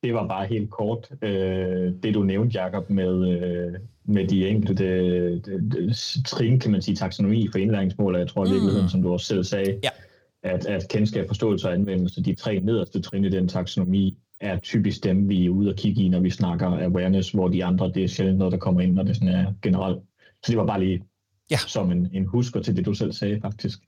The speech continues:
Speaker 2: Tak for det.
Speaker 1: Øhm,
Speaker 2: <laughs>
Speaker 1: men, øh, men, men jeg tænkte faktisk, hvis jeg må komme med en kommentar nu her.
Speaker 2: Det, øh, du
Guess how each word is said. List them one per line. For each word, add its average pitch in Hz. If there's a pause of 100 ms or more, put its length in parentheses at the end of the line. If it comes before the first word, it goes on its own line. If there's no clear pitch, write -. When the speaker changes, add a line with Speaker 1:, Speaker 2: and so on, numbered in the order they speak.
(400)
Speaker 2:
Tak -
for -
det. 92
Speaker 1:
Øhm, 87 (560)
Speaker 2:
<laughs> -
Speaker 1:
men, 104
øh, 95
men, 107
men 110
jeg 107
tænkte 131
faktisk, 117 (440)
hvis 107
jeg 92
må 92
komme 101
med 135
en 117
kommentar 107
nu 107
her. 110
Speaker 2:
Det, 107 (120)
øh, 135 (140)
du 147